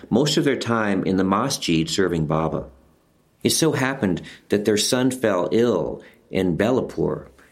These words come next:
and the mother decided, with Baba's consent, to go to Belapur to see her son and relatives. She wanted to stay for a few days,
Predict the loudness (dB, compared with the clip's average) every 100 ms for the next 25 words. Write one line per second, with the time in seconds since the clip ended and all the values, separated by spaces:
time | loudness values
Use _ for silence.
0 | -2 2 4 2 2 0 0 0 2 0
1 | -2 -4 -2 0 0 0 -2 -4 -4 -4
2 | 0 0 0 -4 -12 _ _ _ -2 2
3 | 2 2 2 0 -2 -4 -4 -4 -4 -4
4 | -2 0 2 2 0 0 0 0 0 0
5 | 0 -2 -4 -10 -10 -8 -10 -12 _ _
6 | _ _ _ _ _ _ _ _ _ _
7 | 0 2 2 0 -2 -2 0 2 2 0
8 | 0 0 0 0 2 2 0 -2 -6 -8